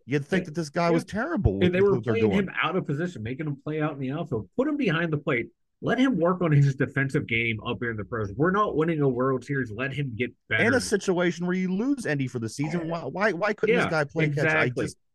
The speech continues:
Speaker 2: Yeah, that's what,
Speaker 1: unbelievable.
Speaker 2: yeah.
Speaker 1: This is what it feels like to be a Browns fan. I, I know that. You know that.
Speaker 2: Yeah.
Speaker 1: Um, geez, oh man, this team is so stupid.
Speaker 2: Uh, this is why I,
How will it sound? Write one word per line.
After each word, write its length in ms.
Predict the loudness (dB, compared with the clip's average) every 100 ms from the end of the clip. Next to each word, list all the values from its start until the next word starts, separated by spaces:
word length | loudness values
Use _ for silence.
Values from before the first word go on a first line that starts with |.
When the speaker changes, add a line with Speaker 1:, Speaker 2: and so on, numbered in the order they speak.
| _ -4
Speaker 2:
Yeah, 140 | -2
that's 140 | 2
what, 100 | 4
Speaker 1:
unbelievable. 680 | 4 4 4 4 2 2 0
Speaker 2:
yeah. 220 | -2 -8 -8 _ _ -4
Speaker 1:
This 180 | -2 -2
is 60 | 0
what 120 | 2
it 120 | 2
feels 240 | 0 0 0
like 100 | -2
to 60 |
be 140 | 0 0
a 40 |
Browns 420 | 2 2 2 -2
fan. 220 | -4 -4
I, 480 | -2 0 0 0 -2
I 40 | 0
know 220 | 0 0
that. 280 | 0 -2 -4
You 100 | -2
know 220 | 0 2
that. 240 | 0 -2 _ _
Speaker 2:
Yeah. 260 | -8 -6 -8 _ _
Speaker 1:
Um, 460 | -6 -2 -2 -4 -6 -10 _
geez, 340 | -4 -2 -2
oh 140 | -2 -4
man, 400 | -4 -2 -2 -2
this 120 | -6
team 180 | -6 -6
is 80 | -6
so 100 | -12
stupid. 580 | -12 -4 -2 -2 -4
Speaker 2:
Uh, 140 | -4 0
this 140 | 0
is 80 | 0
why 240 | -2 0
I, 240 | -2 -6